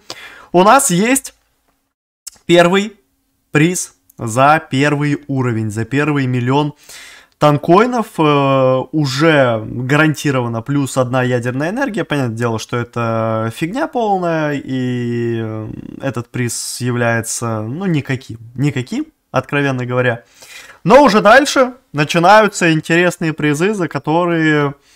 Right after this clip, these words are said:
можно неплохо так подзаработать, можно, м, пофармить.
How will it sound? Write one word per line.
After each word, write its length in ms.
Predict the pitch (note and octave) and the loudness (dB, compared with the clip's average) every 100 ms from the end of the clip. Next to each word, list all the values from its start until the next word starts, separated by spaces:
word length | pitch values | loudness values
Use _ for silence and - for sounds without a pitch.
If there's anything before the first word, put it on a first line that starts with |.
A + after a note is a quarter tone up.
| _ _ _ - | _ _ _ -8
можно 520 | C3+ D#3+ D#3 F3+ G#3 _ _ | 0 2 2 -4 -8 _ _
неплохо 520 | C3 C3 B2+ C3+ D3 C3+ | -6 -4 -2 -2 -2 -4
так 420 | B2+ C#3+ - - _ _ _ _ _ _ | -2 -2 -4 -20 _ _ _ _ _ _
подзаработать, 960 | C#3+ B2 C3 B2+ A#2 D#3 - F3 - _ _ _ | -4 0 0 -2 -2 -6 -6 -12 -14 _ _ _
можно, 1000 | B2 B2 C#3+ C3 B2+ B2 A#2+ A#2 A2+ A2+ | -8 -4 -4 -4 -6 -4 -4 -4 -8 -10
м, 340 | A2+ A2+ A2+ B2 _ | -12 -12 -14 -18 _
пофармить. 720 | - C#3+ B2 A2+ B2+ F#3 - | -2 0 0 -2 -6 -8 -16